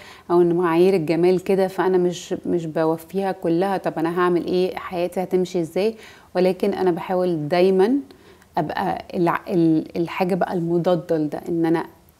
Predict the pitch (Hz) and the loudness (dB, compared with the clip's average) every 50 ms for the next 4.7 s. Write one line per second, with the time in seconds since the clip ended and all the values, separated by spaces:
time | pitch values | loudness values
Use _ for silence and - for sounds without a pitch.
0 | _ _ _ _ _ - - 196 185 185 180 175 170 - 175 180 170 165 165 160 | _ _ _ _ _ -6 -2 0 2 4 2 2 0 0 -2 -2 0 0 2 4
1 | 170 165 165 160 160 165 160 160 160 160 - 170 156 147 175 175 170 165 175 170 | 4 4 4 4 2 -2 -2 -4 -4 -4 -4 -4 -2 2 2 2 2 2 -2 -4
2 | 170 - - - - - - - - - 175 175 170 170 170 165 165 - - - | -6 -8 -14 -20 -20 -20 -20 -10 -2 2 2 4 4 4 4 4 2 0 -2 -2
3 | 190 185 180 - 208 - - - - - 262 247 233 220 214 - - - 254 262 | -2 -2 -2 -2 -6 -6 -8 -12 -4 -2 0 0 0 0 -4 -8 -6 -2 -2 -2
4 | - - 240 254 269 262 233 220 214 208 196 196 190 190 | 0 -2 -2 -2 0 0 0 0 0 -2 -2 -2 -4 -4